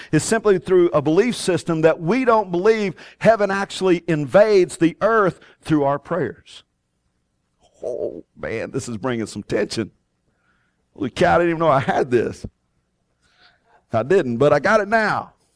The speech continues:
It's interesting. We look at all the dynamics of our culture today, and as we look at our culture, we see, uh, a culture, for whatever reason, you know, when, when I grew up, we didn't have the racial tension that we have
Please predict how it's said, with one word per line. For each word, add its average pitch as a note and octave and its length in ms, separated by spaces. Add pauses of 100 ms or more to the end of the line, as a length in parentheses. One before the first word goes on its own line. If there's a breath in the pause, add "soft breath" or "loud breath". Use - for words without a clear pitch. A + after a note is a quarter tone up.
(1900 soft breath)
It's B2 160
interesting. D3+ 540
We C#3 100
look E3 220
at D3 80
all D#3 240
the G#2+ 180 (220 loud breath)
dynamics D#3+ 580
of C#3+ 140
our C3+ 60
culture D#3+ 420
today, B2 260
and B2 80
as C3 140
we D3+ 80
look E3+ 200
at D#3+ 60
our C#3 140
culture, D#3+ 420
we C3 140
see, D#3 300 (340 loud breath)
uh, C#3 280
a D3 120
culture, F#3 440
for D3 160
whatever E3 300
reason, D3+ 380
you D3+ 80
know, D#3+ 180
when, D3+ 220 (180 loud breath)
when D#3+ 160
I G3+ 160
grew F3+ 220
up, E3+ 120
we F3+ 100
didn't F3 100 (100)
have F3 140
the E3 80
racial D#3+ 320
tension D3+ 380
that C#3 80
we C3+ 120
have D3+ 420